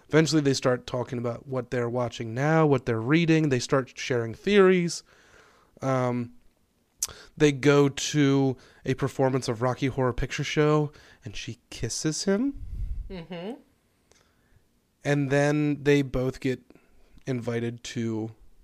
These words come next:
Speaker 1: Ogden Morrow's birthday party.
Speaker 2: Yeah. Which is
Speaker 1: Um,
Speaker 2: completely different from the book.
Speaker 1: Yeah,
Speaker 2: I
Speaker 1: they,
Speaker 2: mean, from the mo-, movie.
Speaker 1: well, they, they both end up there.
Speaker 2: Yeah.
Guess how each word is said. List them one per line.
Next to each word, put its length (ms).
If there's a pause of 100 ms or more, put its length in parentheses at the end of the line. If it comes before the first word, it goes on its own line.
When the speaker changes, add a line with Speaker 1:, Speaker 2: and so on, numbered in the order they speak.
(920)
Speaker 1:
Ogden 420
Morrow's 540 (160)
birthday 320
party. 400 (420)
Speaker 2:
Yeah. 140 (1200)
Which 140
is 60 (100)
Speaker 1:
Um, 200
Speaker 2:
completely 1200
different 460
from 200
the 80
book. 340 (320)
Speaker 1:
Yeah, 140
Speaker 2:
I 60
Speaker 1:
they, 80
Speaker 2:
mean, 120
from 180
the 60
mo-, 140 (320)
movie. 160
Speaker 1:
well, 120
they, 220
they 300
both 480
end 380
up 260
there. 480 (440)
Speaker 2:
Yeah. 240